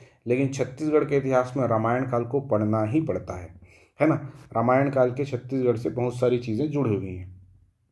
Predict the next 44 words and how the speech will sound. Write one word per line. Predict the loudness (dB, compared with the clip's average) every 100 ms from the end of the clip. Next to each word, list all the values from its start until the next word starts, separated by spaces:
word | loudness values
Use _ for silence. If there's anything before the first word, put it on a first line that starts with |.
| -20 -20 _ _ 2
तो | 2 2 -4 -20 _ _
छत्तीसगढ़ | -2 0 4 6 6
में | 6
रामायण | 6 4 2 2
काल | 4 4
आप | 2
लोगों | -2 -4 -4
के | -4
लिए | -6 -8 -14 -20 -8
मैं | -2 0
एक | 2
बार | 4 4 2 -12 -6
बता | -2 0
दे | 0 -2
रहा | -2
हूँ। | -10 -12 -20 _ _
इस | -10 -10 -4
पूरे | 4 6 8
रामायण | 6 2 2 -2
काल | 0 0 0
में | -2 0
दो | 0
चीज़ों | 0 -2 -2
का | 4 4
आधार | 4 2 0
बनाया | 0 0 0 0
है | -2
मैंने। | -4 -6 -12 -20 _
वो | -4
दो | 0 0
चीज़ों | 0 0 2
का | 6
आधार | 6 4 0
क्या | 0 -2
है? | -2 -4 -10 -20 _ _
डॉक्टर | -2 0 2
मनुलाल | 2 4 6 4 4
क-, | 0 0
यदु | 2 2 2
जी | -2 -2
की | 0 0 -2 -8 -18 _ -8
दंडकारण्य | -2 2 2 6 4 4 0
समा-, | -2 -2 2
रामायण | 4 4 4 0